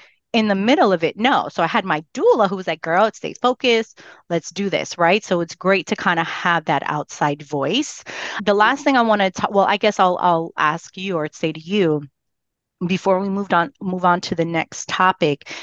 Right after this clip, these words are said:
is there anything else you wanna get clear about birth trauma, or anyone listening to this that might be, have experienced birth trauma? What are maybe some coping strategies for a mother that has had a traumatic birth?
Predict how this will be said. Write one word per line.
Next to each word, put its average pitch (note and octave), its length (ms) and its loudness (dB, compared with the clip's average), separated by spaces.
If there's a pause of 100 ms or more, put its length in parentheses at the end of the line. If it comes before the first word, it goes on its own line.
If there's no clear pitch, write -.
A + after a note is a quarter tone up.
(100)
is F3 80 -8
there F#3 140 2
anything G#3+ 360 0
else F#3+ 200 -2
you F3+ 80 -8
wanna E3+ 200 -2
get D#3+ 240 -2
clear E3+ 380 0
about D#3 400 2
birth D3 240 -2
trauma, C3+ 320 -2
or - 140 -4
anyone F#3+ 420 -2
listening E3 280 -2
to F#3 120 -6
this D3 160 -4
that D#3 140 0
might D#3 240 -2
be, D3+ 220 -10 (280)
have F3 220 -2
experienced F#3+ 920 0
birth - 280 -4
trauma? - 500 -2 (360)
What G3 220 4
are C#4 100 2
maybe G#3+ 260 2
some E3+ 240 -2
coping B3+ 480 0
strategies D3 580 -2
for E3 140 -2
a D#3 40 0
mother D#3+ 280 2
that C#3 160 0
has - 580 0
had C4 220 0
a D4+ 80 2
traumatic C4+ 560 -2 (100)
birth? C4+ 340 -2